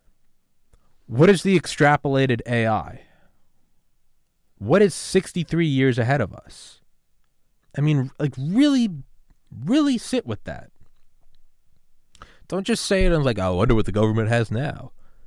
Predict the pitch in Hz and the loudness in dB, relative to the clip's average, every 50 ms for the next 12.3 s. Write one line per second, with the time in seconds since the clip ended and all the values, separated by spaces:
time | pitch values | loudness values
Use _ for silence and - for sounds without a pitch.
0 | - - - 139 143 - 190 180 160 - - 165 160 - - 208 196 - - - | -20 -16 -12 -10 -4 0 0 0 0 0 -2 -2 -2 0 0 0 0 0 0 -4
1 | 165 185 185 123 85 69 90 120 131 123 131 139 135 123 113 113 147 196 196 190 | -2 -2 -2 -2 -4 -6 -6 -6 -4 -2 -2 0 0 0 0 0 2 2 2 4
2 | 190 185 180 165 - - - - - - - - - - - 127 - - 196 202 | 2 0 -2 -4 -6 -8 -14 -20 -20 -20 -20 -20 -16 -10 -10 -8 -4 0 0 0
3 | 208 202 196 - - 151 123 135 147 117 110 95 107 131 131 - - 113 101 95 | 2 2 0 0 -2 -2 -2 -2 -2 -4 -2 -2 0 0 0 0 -2 -8 -6 -4
4 | 101 98 98 92 87 80 82 87 98 104 110 120 120 117 131 120 107 104 110 107 | -4 -4 -2 -2 -4 -6 -8 -10 -8 -6 -4 -4 -2 -2 -2 -2 -2 -2 -4 -4
5 | 98 - 92 92 98 95 98 92 87 - - 95 95 92 - 98 98 95 95 92 | -6 -6 -8 -6 -6 -4 -4 -6 -6 -8 -10 -10 -10 -10 -8 -8 -8 -8 -8 -8
6 | - - 98 95 101 92 95 90 87 85 85 87 92 92 92 92 92 _ _ _ | -8 -10 -10 -8 -8 -8 -8 -8 -8 -8 -10 -12 -12 -10 -10 -10 -10 _ _ _
7 | _ _ _ _ - - - _ _ _ - _ _ _ _ _ - - - 110 | _ _ _ _ -20 -20 -20 _ _ _ -20 _ _ _ _ _ -10 -6 -4 -2
8 | 131 185 220 214 214 214 208 202 196 185 175 - - - - - - - - - | 2 4 4 4 4 4 2 0 -2 -4 -6 -10 -16 -18 -20 -20 -20 -20 -20 -20
9 | - - - - - - - _ _ - 117 101 104 123 151 180 202 233 233 220 | -20 -20 -20 -20 -20 -20 -20 _ _ -20 -16 -14 -10 -6 -4 0 4 4 4 4
10 | 226 190 151 156 147 - - - - - 165 170 151 - - - - 147 165 165 | 4 2 0 -2 -4 -6 -8 -10 -4 -2 -2 -2 -2 -6 -8 -6 -2 0 2 2
11 | 165 160 151 139 117 104 110 117 120 107 82 - - - 104 98 - - 95 95 | 2 2 0 -2 -2 -2 -2 -2 -2 -4 -6 -8 -8 -8 -8 -8 -8 -10 -14 -10
12 | 101 107 120 143 175 165 | -6 0 0 0 0 0